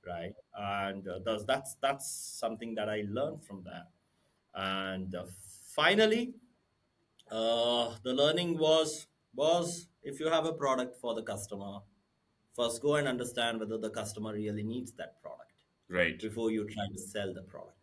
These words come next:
Speaker 2: Right.
Speaker 1: Right. First, figure out whether the customer needs the product. Second, figure out if the customer needs, then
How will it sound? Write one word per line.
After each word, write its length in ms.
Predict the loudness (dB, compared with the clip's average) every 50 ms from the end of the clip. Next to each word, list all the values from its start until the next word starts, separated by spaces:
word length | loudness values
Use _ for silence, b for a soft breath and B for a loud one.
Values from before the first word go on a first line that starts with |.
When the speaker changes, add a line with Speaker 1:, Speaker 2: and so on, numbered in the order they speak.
| _ _
Speaker 2:
Right. 240 | -2 0 0 0 -2 -6 -14 _ _ -4
Speaker 1:
Right. 280 | -2 0 0 -2 -4 -8 -12 _ _ _ _ _ _ _ _ _ _ 4
First, 260 | 6 6 6 6 4
figure 200 | 2 6 8 8
out 160 | 8 8 6
whether 160 | 4 4 4
the 100 | 4 4
customer 380 | 4 4 2 2 2 2 2 4
needs 300 | 4 4 4 4 2 0
the 80 | -2
product. 380 | -2 2 2 2 2 2 0 -2
Second, 320 | -4 -4 -2 -2 -4 -4
figure 220 | -4 -2 0 2 4
out 220 | 4 4 4 2
if 120 | -2 -6 -8
the 60 | -10
customer 440 | -6 -4 -4 -4 -4 -4 -4 -4 -2
needs, 400 | 2 2 2 2 2 -2 -4 -6
then 180 | -6 -8 -6